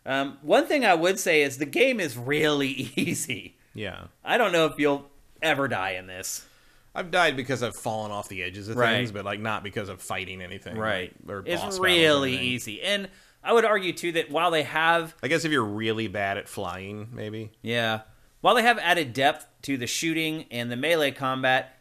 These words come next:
Speaker 1: you can pretty much just button mash your way through the game. Like,
Speaker 2: Yeah.
Speaker 1: you don't even have to shoot people. You can just run up to 'em and just start meleeing them.
Speaker 2: Now, there is a setting where you do not get health back unless you pick up hearts,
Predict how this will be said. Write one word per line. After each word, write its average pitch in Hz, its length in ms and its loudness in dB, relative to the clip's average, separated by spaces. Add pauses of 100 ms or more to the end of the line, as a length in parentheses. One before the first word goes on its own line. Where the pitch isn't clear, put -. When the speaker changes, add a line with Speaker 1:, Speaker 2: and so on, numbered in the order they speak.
Speaker 1:
you 330 240 2
can 247 180 -2
pretty 170 220 2
much 135 220 0
just 120 200 -8
button 127 240 0
mash 135 320 0
your 147 80 -2
way 135 320 2
through 135 180 -6
the 131 80 -4
game. 135 460 -2 (240)
Like, 135 120 0
Speaker 2:
Yeah. 131 100 4
Speaker 1:
you 196 80 2
don't 302 80 2
even 196 120 0
have 185 120 4
to 135 80 -4
shoot 165 320 -2
people. 120 240 0
You 165 120 -2
can 208 120 -4
just 131 140 -4
run 143 260 4
up 160 180 4
to 139 160 2
'em 123 140 0
and 123 100 -4
just 131 160 -8
start 165 240 4
meleeing 127 560 2
them. 104 100 -8
Speaker 2:
Now, 156 120 2
there 156 180 4
is 175 140 2
a 175 60 0
setting 165 340 0
where 139 100 0
you 117 140 -2
do 123 180 -2
not 117 300 0
get 110 160 -6
health 110 320 -6
back 101 200 -2
unless 101 300 -8
you 104 80 -10
pick - 280 -10
up 90 160 -6
hearts, - 560 -8